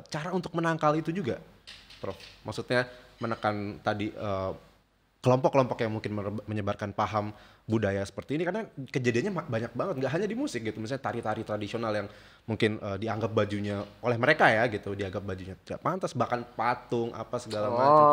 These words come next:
Speaker 1: Dan pendidikan efektif untuk itu? Atau ini
Speaker 2: Sekarang
Speaker 1: udah
Speaker 2: begini
Speaker 1: serumit
Speaker 2: nih,
Speaker 1: apa
Speaker 2: lucu,
Speaker 1: gitu?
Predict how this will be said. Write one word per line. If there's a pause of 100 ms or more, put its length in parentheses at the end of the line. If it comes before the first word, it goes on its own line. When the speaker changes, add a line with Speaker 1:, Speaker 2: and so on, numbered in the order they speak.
(160)
Speaker 1:
Dan
pendidikan (220)
efektif
untuk
itu? (500)
Atau (580)
ini
Speaker 2:
Sekarang
Speaker 1:
udah
Speaker 2:
begini
Speaker 1:
serumit
Speaker 2:
nih, (100)
Speaker 1:
apa
Speaker 2:
lucu,
Speaker 1:
gitu?